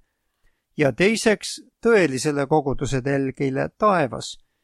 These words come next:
mida kujutas maine pühamu. Kristuse surmaga lõppes sümboolne teenistus. Tõeline koguduse telk taevas on uue lepingu pühamu. Kuna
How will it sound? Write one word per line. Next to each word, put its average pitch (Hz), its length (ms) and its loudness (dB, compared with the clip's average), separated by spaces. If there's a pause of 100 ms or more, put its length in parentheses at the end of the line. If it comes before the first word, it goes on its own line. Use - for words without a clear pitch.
(260)
mida 147 280 0
kujutas 190 560 -2
maine 170 480 -2
pühamu. 123 560 -4 (840)
Kristuse 151 580 -2
surmaga 165 500 0
lõppes 156 440 0
sümboolne 170 560 2
teenistus. 143 720 -4 (760)
Tõeline 180 600 4
koguduse 160 540 0
telk 151 360 0
taevas 180 640 2 (360)
on 147 180 -2
uue 190 340 2
lepingu 180 460 0
pühamu. 123 460 0 (880)
Kuna 139 280 2